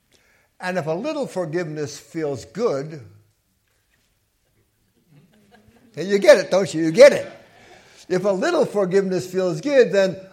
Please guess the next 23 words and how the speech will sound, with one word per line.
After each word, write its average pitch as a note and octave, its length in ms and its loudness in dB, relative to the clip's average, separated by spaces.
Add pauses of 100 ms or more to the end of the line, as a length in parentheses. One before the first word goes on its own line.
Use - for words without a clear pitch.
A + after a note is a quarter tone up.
(120)
a F3+ 120 -4
lot A#3+ 300 0
of B3+ 220 2
forgiveness F#3+ 600 -2
feels A3+ 320 -2
better. C4 440 2 (1400)
And F3 240 -2
in G3+ 40 -6
order A#3 240 0
to F3 100 -4
get G3+ 240 -2
a G3 40 0
lot F#3 280 0
of E3 140 -4
forgiveness, G#3 640 -4
you F#3 120 -6
have F3+ 280 -6
to F#3 100 -6
do G3+ 180 -2
what? A#3+ 520 -4
You E3 140 -6
have F#3+ 380 2
to G3 280 -2